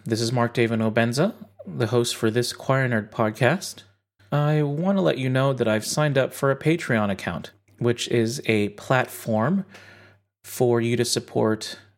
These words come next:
creators on a monthly basis, including me, this choir nerd.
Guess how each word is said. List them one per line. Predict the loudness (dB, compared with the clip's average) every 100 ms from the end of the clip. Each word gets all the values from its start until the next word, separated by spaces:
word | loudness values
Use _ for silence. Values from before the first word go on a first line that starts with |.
| _
creators | -6 0 2 2 2 0 0
on | -2
a | 0
monthly | -2 0 0
basis, | 0 0 -2 -8 -10 -12 _ -8
including | -6 -2 0 2 0 -4 -8 -4
me, | -2 0 -2
this | -4
choir | 0 2 2
nerd. | 0 -6